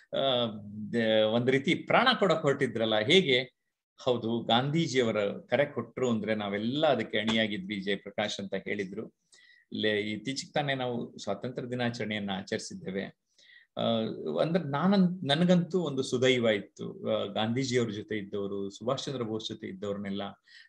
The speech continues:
ನಾನು ಮಾತಾಡ್ಸಿದ್ದೇನೆ, ಅಲ್ಲಿನ ಅಂದಿನ ಅನುಭವಗಳನ್ನ ಕೇಳಿದ್ದೇನೆ. ಆತ್ಮೀಯರೇ, ಈ ಸ್ವಾತಂತ್ರ್ಯಕ್ಕೂ ಸ್ವೇಚ್ಛಾಚಾರಕ್ಕೂ ಒಂದು thin line ಇದೆ. ಅದನ್ನ, ಸ್ವಾತಂತ್ರ್ಯವನ್ನ ಸರಿಯಾಗಿ ಅರ್ಥ ಮಾಡ್ಕೊಂಡ್ರೆ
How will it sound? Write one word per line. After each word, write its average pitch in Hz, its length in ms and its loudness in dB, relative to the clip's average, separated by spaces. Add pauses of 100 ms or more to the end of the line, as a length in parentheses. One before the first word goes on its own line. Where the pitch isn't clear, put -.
(100)
ನಾನು 107 160 -2
ಮಾತಾಡ್ಸಿದ್ದೇನೆ, 101 960 -4
ಅಲ್ಲಿನ 110 280 -2
ಅಂದಿನ 113 460 0
ಅನುಭವಗಳನ್ನ 131 720 -2
ಕೇಳಿದ್ದೇನೆ. 95 680 -8 (160)
ಆತ್ಮೀಯರೇ, 101 540 -8 (420)
ಈ 110 160 2
ಸ್ವಾತಂತ್ರ್ಯಕ್ಕೂ 104 1000 -2
ಸ್ವೇಚ್ಛಾಚಾರಕ್ಕೂ 120 920 -4
ಒಂದು 110 400 -8
thin 147 240 -4
line 110 300 -2
ಇದೆ. 95 280 -10 (340)
ಅದನ್ನ, 104 220 -4
ಸ್ವಾತಂತ್ರ್ಯವನ್ನ 135 720 -4
ಸರಿಯಾಗಿ 113 480 -2
ಅರ್ಥ - 260 -6
ಮಾಡ್ಕೊಂಡ್ರೆ 101 880 -8